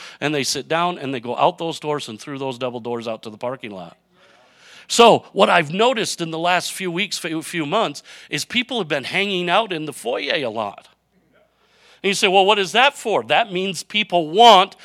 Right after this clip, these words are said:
see, this thing is happening. It's like, and, and, and then what happens is we go, "Well, y'all gotta go in the multi-purpose room."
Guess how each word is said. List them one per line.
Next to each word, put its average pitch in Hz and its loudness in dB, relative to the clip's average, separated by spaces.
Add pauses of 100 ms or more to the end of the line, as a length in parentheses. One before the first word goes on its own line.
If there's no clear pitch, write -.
(140)
see, 202 -2
this 170 -2
thing 233 -2
is 165 -2
happening. 165 0 (1800)
It's 151 0
like, - 6 (320)
and, 196 2
and, 196 2
and 180 -2
then 220 4
what 190 2
happens 175 4
is 139 -12
we 156 -8
go, 143 4
"Well, 131 0
y'all 165 6
gotta 165 2
go 151 0
in 151 -4
the 147 -4
multi-purpose 143 -6
room." 107 -20